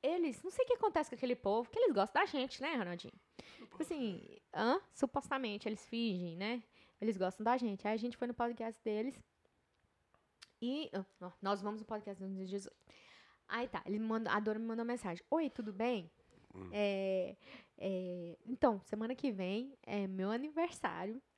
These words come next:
Speaker 1: Só que eu não li meu aniversário. "É meu aniversário e quero que vocês venham, é quadrilha. Se você pode trazer alguma coisa?" Aí eu fui, "Todo mundo vai trazer um prato típico." Aí eu falei, "Eu posso levar pipoca."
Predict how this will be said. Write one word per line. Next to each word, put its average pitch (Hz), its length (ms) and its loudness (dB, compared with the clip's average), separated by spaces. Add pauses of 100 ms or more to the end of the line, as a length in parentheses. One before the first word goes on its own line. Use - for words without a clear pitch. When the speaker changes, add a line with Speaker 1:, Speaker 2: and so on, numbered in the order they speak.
Speaker 1:
Só - 160 -4
que 226 80 -2
eu 220 40 0
não 233 100 -2
li 269 120 0
meu 226 100 2
aniversário. 220 420 -2 (280)
"É 208 100 -2
meu 208 140 4
aniversário 233 760 2 (320)
e 190 840 0 (540)
quero 202 160 4
que - 100 -10
vocês 226 360 4
venham, 202 440 0
é 196 220 2
quadrilha. 196 640 0
Se - 120 -14
você 196 100 2
pode 202 200 2
trazer 196 260 0
alguma 175 220 2
coisa?" 202 460 2 (480)
Aí 202 120 0
eu 190 80 4
fui, - 160 -10 (260)
"Todo 254 180 6
mundo 262 160 2
vai 254 80 4
trazer 233 220 0
um 254 100 -4
prato - 360 0 (180)
típico." - 540 -4
Aí 226 120 4
eu 226 40 4
falei, 208 460 4 (300)
"Eu 220 80 0
posso 226 260 2
levar 247 180 4
pipoca." - 460 6